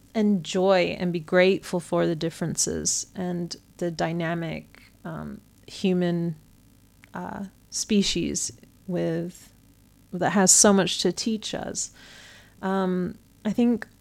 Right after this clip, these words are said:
one of the most difficult things for people when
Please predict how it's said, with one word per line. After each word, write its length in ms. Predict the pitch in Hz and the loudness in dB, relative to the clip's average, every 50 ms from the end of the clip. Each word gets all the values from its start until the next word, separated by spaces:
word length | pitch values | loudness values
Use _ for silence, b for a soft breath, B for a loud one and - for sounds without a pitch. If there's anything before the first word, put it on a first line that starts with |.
| _ - | _ -6
one 280 | - 202 196 202 202 208 | -2 0 2 2 4 4
of 160 | 208 202 202 | 2 2 2
the 200 | - 196 180 180 | 2 2 2 2
most 400 | - - 196 196 180 190 185 - | 2 2 2 2 2 2 2 2
difficult 420 | - 185 - 185 - 196 - - | 0 -2 -2 -2 -2 -2 -2 0
things 300 | - 202 196 202 208 - | 2 2 2 2 2 2
for 100 | - 208 | -2 -4
people 560 | 190 - - 196 180 - - 175 170 170 170 160 - _ _ _ _ _ _ _ _ _ _ _ _ - - _ _ - | -4 -4 -6 -6 -6 -4 -4 -4 -4 -4 -4 -8 -10 _ _ _ _ _ _ _ _ _ _ _ _ -20 -20 _ _ -6
when 580 | 208 190 202 202 208 202 202 196 196 190 - | -2 2 2 4 4 4 4 4 2 0 -4